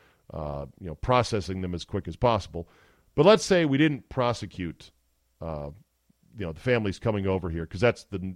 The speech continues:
the new thing. Their policy is, okay, we're gonna zero tolerance. We're gonna charge as criminals all adults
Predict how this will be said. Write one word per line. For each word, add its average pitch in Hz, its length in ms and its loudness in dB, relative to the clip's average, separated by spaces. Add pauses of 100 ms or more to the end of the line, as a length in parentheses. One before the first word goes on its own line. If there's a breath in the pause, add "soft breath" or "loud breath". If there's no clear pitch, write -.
the 95 100 -8
new 92 160 -2
thing. 82 220 -8
Their 69 100 -10
policy 98 540 -4
is, 82 220 -8 (420 soft breath)
okay, 104 220 0
we're 92 200 -2
gonna 101 160 0
zero 143 280 6
tolerance. 123 520 2
We're 90 140 -8
gonna 85 220 -6
charge 127 340 2
as 107 100 -2
criminals 104 640 2
all 123 240 4
adults 98 540 0